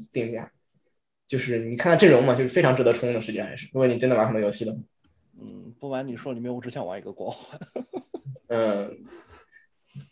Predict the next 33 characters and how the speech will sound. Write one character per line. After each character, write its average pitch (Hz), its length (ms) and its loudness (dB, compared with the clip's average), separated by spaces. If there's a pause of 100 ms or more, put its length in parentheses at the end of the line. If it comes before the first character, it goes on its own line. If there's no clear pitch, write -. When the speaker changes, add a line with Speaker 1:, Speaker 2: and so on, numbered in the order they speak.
(960)
Speaker 1:
那 135 120 0
地 220 100 0
平 247 100 8
线 254 300 6
也 165 80 6
在 160 80 8
里 151 100 6
面， 135 180 4
对 139 80 6
吧？ 123 140 2
地 143 100 -6
平 143 120 0
线 139 180 2
你 123 40 2
也 117 80 2
可 117 100 0
以 117 200 -2 (120)
开 123 120 0
心 123 120 -2
的 117 100 -2
打。 110 160 -12 (640)
Speaker 2:
呃， 120 240 -10
但 135 160 -6
地 139 120 -8
平 127 140 -8
线 139 160 -8
我 113 120 -6
已 113 40 -8
经 120 120 -10
买 110 140 -8
了。 - 200 -18 (560)
<laughs> - 520 -4
Speaker 1:
呃， 110 180 -6